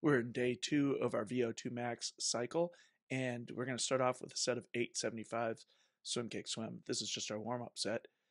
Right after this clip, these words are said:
Then we got a set of twenty-fives where we're going to sprint fifteen meters of fly,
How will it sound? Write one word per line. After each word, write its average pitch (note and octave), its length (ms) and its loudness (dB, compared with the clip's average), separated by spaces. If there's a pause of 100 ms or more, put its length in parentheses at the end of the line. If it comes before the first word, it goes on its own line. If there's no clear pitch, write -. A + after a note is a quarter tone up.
(220)
Then C3+ 140 2
we C3+ 80 0
got C3+ 160 6
a B2 40 2
set B2+ 200 2
of A2+ 100 -2
twenty-fives A2 680 -2
where A#2+ 140 -2
we're A2+ 140 -2
going A#2+ 260 -6
to - 120 -10
sprint - 580 -4
fifteen C#3+ 560 -4
meters C3 300 0
of A#2 80 -6
fly, B2 420 2